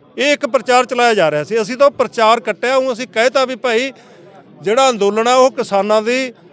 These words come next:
ਸਾਰੇ ਵਰਗਾਂ ਦੀ ਹਮਾਇਤ ਦੇ ਆਸਰੇ ਚੱਲੂਗਾ। ਜਿਹੜੇ ਵੀ ਲੜੂਗੀ ਕੋਈ ਜਥੇਬੰਦੀ ਫੋਰਮ ਲੜੂਗਾ, ਲੋਕ ਉਹਦਾ ਸਾਥ ਦੇਣਗੇ। ਅਸੀਂ ਆਏ ਨੇ ਵੀ ਸਾਡਾ, ਅਸੀਂ ਕਿ ਉਸ ਦਾ ਉਹਦਾ ਜਿਹੜਾ ਪ੍ਰਚਾਰ ਸੀਗਾ ਵੀ ਉਹਨਾਂ ਵਿੱਚ ਐਂ ਹੁੰਦਾ ਨਾ ਵੀ ਭਾਈ ਸਾਡਾ ਗੱਡਾ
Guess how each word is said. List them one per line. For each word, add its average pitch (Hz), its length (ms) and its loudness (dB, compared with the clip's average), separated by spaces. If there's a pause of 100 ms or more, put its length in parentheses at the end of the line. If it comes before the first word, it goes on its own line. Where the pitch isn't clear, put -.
ਸਾਰੇ 233 280 6
ਵਰਗਾਂ 220 360 0
ਦੀ 277 100 -2
ਹਮਾਇਤ 185 360 2
ਦੇ 214 140 2
ਆਸਰੇ 208 340 0
ਚੱਲੂਗਾ। 151 520 -6 (840)
ਜਿਹੜੇ 247 260 6
ਵੀ 311 100 2
ਲੜੂਗੀ 262 460 2
ਕੋਈ 262 160 -4
ਜਥੇਬੰਦੀ 240 400 2
ਫੋਰਮ 220 340 0
ਲੜੂਗਾ, 220 400 4
ਲੋਕ 202 320 2
ਉਹਦਾ 247 200 2
ਸਾਥ 196 260 2
ਦੇਣਗੇ। 151 380 -4 (460)
ਅਸੀਂ 277 220 2
ਆਏ 262 200 4
ਨੇ 294 120 4
ਵੀ 302 120 0
ਸਾਡਾ, 254 340 2 (720)
ਅਸੀਂ 220 180 -4
ਕਿ 254 140 -2 (140)
ਉਸ - 160 -2
ਦਾ 254 60 0
ਉਹਦਾ 262 180 2
ਜਿਹੜਾ 269 160 2
ਪ੍ਰਚਾਰ 208 440 2
ਸੀਗਾ 220 280 -2
ਵੀ 214 100 -2
ਉਹਨਾਂ 247 200 0
ਵਿੱਚ 202 360 -4
ਐਂ 233 140 4
ਹੁੰਦਾ 233 220 0
ਨਾ 254 80 0
ਵੀ 254 120 -4
ਭਾਈ 240 300 0
ਸਾਡਾ 202 300 2
ਗੱਡਾ 190 280 2